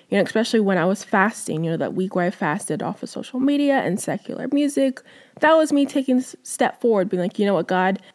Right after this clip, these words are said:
I wanna be fully committed to you and devoted to you, and I wanna give you more of my time."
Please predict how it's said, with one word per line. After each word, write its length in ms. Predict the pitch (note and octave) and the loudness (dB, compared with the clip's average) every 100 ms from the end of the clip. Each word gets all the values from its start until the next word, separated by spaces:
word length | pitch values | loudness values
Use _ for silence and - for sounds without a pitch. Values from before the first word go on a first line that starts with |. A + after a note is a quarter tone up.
| - | 0
I 140 | G#3 A3 | 4 4
wanna 200 | A3 G3+ | 4 2
be 180 | G#3 | 0
fully 440 | G#3+ - G3+ G#3+ G3+ | -2 -2 -2 0 -2
committed 500 | - G#3 F#3 G3 G3+ | -2 0 2 0 -2
to 160 | - F3+ | -4 -4
you 140 | F3 | 0
and 100 | F3 | -2
devoted 500 | F3+ F#3+ F#3+ G#3 - | -2 0 0 0 -4
to 180 | - F3+ | -6 -4
you, 160 | F3 | -2
and 80 | F#3 | 0
I 60 | F3+ | 0
wanna 260 | F#3 F#3+ | 0 0
give 260 | F#3 G3 F#3 | 0 -2 0
you 160 | F#3+ F#3 | 0 0
more 260 | F#3 E3+ | 0 0
of 140 | E3+ F#3+ | -2 -4
my 160 | D#3+ | -6
time." 360 | - G3+ D#3+ | -6 -8 -8